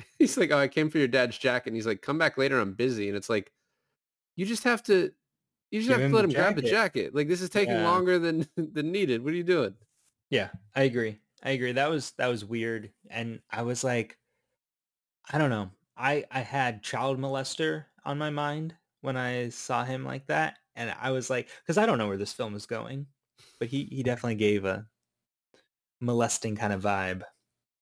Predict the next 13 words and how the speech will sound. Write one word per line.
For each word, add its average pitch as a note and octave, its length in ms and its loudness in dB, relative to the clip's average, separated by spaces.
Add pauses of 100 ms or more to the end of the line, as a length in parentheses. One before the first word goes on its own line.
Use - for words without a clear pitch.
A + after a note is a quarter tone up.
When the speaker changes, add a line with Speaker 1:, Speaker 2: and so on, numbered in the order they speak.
(600)
Speaker 1:
Yeah. A2 340 0
Well, C#3 140 2
and C3+ 140 2
then E3 160 2
you D3 100 4
get C3+ 160 0
the A#2+ 80 -6
scene B2+ 260 -2
right A2 140 2
after A2+ 240 -2
this G#2+ 240 -6
where, G2+ 300 0
uh, F#2+ 380 -4